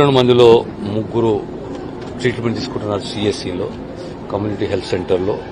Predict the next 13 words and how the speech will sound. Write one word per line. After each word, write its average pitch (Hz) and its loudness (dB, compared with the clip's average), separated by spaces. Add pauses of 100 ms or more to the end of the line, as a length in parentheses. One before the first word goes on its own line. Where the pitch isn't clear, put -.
(540)
అదే 120 8
రకంగా 117 6 (280)
పది 104 2 (100)
మందిని 113 -2
షిఫ్ట్ - -8
చేశాం 107 -4
వికారాబాద్ 101 0
జీజీహెచ్కు. 90 -8 (800)
తర్వాత 110 8 (200)
ఇద్దరు 110 2
ప్రైవేట్ 107 0
హాస్పిటల్, 104 -6
లలిత 98 -4